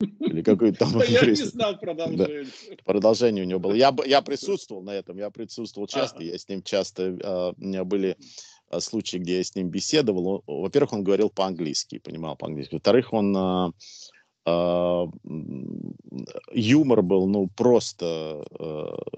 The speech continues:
Speaker 1: если бы он был не генералом десантных войск, он бы мог быть комиком, он бы мог быть Райкиным там каким-нибудь. Конечно, юмор у него был развит очень высоко.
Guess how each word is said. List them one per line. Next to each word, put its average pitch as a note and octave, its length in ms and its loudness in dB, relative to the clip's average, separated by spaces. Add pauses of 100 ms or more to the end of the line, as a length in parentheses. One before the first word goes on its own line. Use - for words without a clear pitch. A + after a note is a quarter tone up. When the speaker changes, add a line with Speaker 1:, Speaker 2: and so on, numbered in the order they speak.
(640)
Speaker 1:
если C#3 400 4
бы B2 100 2
он C3 120 2
был A#2+ 140 2
не A#2 120 2
генералом A2 580 4
десантных B2 500 -8
войск, F3 280 -4
он C3+ 120 -6
бы A#2 120 -6
мог A2 180 -6
быть F#2 220 -10
комиком, D2 580 -6
он G#2+ 180 -4
бы G2 120 -2
мог F#2 320 -6
быть - 160 -10
Райкиным D2 560 0
там - 200 -14
каким-нибудь. - 560 -14 (400)
Конечно, G2+ 360 -2
юмор G#2 340 0
у F#2 60 0
него F2+ 180 0
был E2+ 240 -4
развит F2 460 -4
очень E2 420 -4
высоко. E2 560 -2